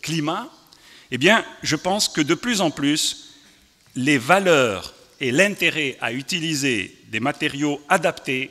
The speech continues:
aux différentes conditions climatiques et peut-être aussi la, la valeur et l'intérêt accordé à l'habitat traditionnel qui, pendant des millénaires, a été le foyer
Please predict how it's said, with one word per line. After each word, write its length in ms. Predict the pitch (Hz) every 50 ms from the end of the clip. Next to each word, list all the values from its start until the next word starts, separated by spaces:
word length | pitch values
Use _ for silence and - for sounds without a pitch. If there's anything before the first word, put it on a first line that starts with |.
| - -
aux 120 | - 117 107
différentes 560 | 98 139 208 - - 190 165 180 180 165 -
conditions 460 | - 160 151 156 151 - - 156 143
climatiques 680 | - 147 135 135 135 127 - - 131 127 127 - - - - - - - - _ _ _ _
et 280 | 160 170 190 185 - - - - - _ _ _ _ _ _ _ _ -
peut-être 400 | - - - 202 214 208 - 180
aussi 420 | 147 - - - 131 139 175 208 - - - _ _ _ _
la, 300 | - 120 123 160 170 165 165 160
la 140 | 139 127
valeur 460 | 120 117 151 165 175 190 202 190 143 151
et 60 | 147
l'intérêt 500 | 139 147 143 - 151 139 127 147 139 - -
accordé 560 | - 185 - - 180 - 135 139 139 120 110 - - - - _ _ _ -
à 100 | 180 190
l'habitat 400 | 202 175 143 147 143 - 151 139
traditionnel 800 | - - 131 120 123 117 - - 127 117 120 120 117 127 127 - - - - - _ _
qui, 200 | - - 226 196
pendant 300 | - - 170 165 160 151
des 140 | 139 139 131
millénaires, 720 | 139 170 170 156 151 147 143 151 151 147 139 123 - - - - - _ _ _ -
a 400 | 135 127 117 120 - - - - -
été 640 | 147 123 - - 220 233 220 151 107 107 - - -
le 120 | 139 120 113
foyer 560 | - - - 143 135 139 156 190 226 240